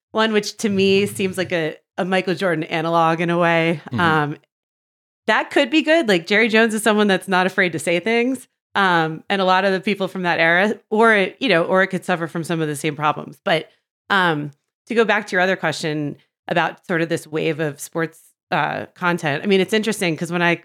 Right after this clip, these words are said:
Speaker 1: think back over my illustrious career, um, you know, ten years ago, even more, we were in the midst of a, of a wave of sports, you know, content with,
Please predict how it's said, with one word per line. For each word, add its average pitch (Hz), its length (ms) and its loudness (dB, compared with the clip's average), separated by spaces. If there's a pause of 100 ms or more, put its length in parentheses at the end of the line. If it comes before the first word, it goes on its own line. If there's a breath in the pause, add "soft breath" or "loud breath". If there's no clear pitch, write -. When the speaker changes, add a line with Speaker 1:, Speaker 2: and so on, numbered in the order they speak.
(180)
Speaker 1:
think 196 280 -4
back 190 260 0
over 180 220 0
my 175 220 2
illustrious 170 640 0
career, 196 600 2 (380 loud breath)
um, 180 420 0
you 233 140 -2
know, 160 240 -2 (400 soft breath)
ten 226 240 2
years 247 260 0
ago, 160 640 0 (100)
even 190 280 -4
more, 202 280 2
we 175 160 2
were 165 120 2
in 160 140 0
the 160 60 0
midst 156 300 -2
of 165 140 -4
a, 170 120 -4 (220)
of 175 140 -4
a 143 140 -6 (180)
wave 160 260 0
of 147 160 -10
sports, - 460 -8 (300)
you 170 100 -2
know, 143 100 -4
content 143 460 -4
with, 151 260 -8